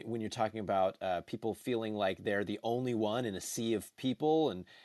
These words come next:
and you're trying to sort of prove your worth. Uh, there's so many different topics that that story could be, could be shared in. So thank, thank you, Winifred, for sharing that story.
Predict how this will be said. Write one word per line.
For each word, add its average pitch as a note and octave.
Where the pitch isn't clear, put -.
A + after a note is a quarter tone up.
and G2+
you're G2+
trying A2
to G#2
sort F#2+
of -
prove C3+
your A2+
worth. E3+
Uh, G2
there's -
so -
many F#3
different G#2
topics -
that F2+
that G2
story D#2+
could G2
be, D2
could E2
be -
shared G#2
in. G1+
So -
thank, -
thank C#3+
you, A2+
Winifred, -
for -
sharing -
that -
story. -